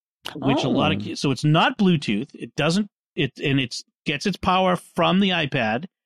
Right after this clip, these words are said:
Speaker 1: and it's instantaneous response. So by that, I mean, with Bluetooth, whenever I had my Bluetooth keyboard, uh, attached to my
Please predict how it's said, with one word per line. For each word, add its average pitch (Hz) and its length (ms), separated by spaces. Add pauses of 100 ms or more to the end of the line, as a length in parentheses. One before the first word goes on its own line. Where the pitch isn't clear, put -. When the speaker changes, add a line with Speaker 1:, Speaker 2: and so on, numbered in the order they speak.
(320)
Speaker 1:
and 151 160
it's - 200 (100)
instantaneous 196 920
response. 147 640 (140)
So 139 340
by 139 320
that, 135 240 (120)
I 151 60
mean, 135 260 (300)
with 131 140
Bluetooth, 170 580
whenever 151 260
I 156 80
had 156 140
my 135 100
Bluetooth 160 420
keyboard, 117 480 (440)
uh, 123 80
attached 123 480
to 131 180
my 120 160